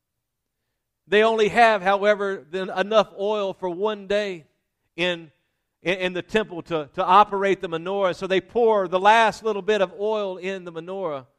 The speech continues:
but it doesn't last for just one day. It lasts for nine days. Supernaturally, God multiplies the oil, which he's done before with the widow of Nain.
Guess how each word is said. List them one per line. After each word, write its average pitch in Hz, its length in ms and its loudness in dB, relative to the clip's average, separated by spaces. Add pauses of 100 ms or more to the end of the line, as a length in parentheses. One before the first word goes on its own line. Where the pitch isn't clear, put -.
(300)
but 185 120 -2
it 180 100 -4
doesn't 190 320 2
last 196 400 2
for 160 80 -12
just 151 320 -10
one 160 220 -10
day. 180 300 0
It 147 120 -8
lasts 160 360 -4
for 143 140 -12
nine 151 520 -4 (160)
days. 110 380 -16 (1400)
Supernaturally, 220 920 0
God 196 420 4
multiplies 202 760 2
the 185 120 -8
oil, 196 540 0 (140)
which 196 160 0
he's 208 200 -4
done 214 280 2
before 220 400 2
with 180 160 -4
the 180 100 -2
widow 214 340 0
of 185 120 -2
Nain. 214 260 -2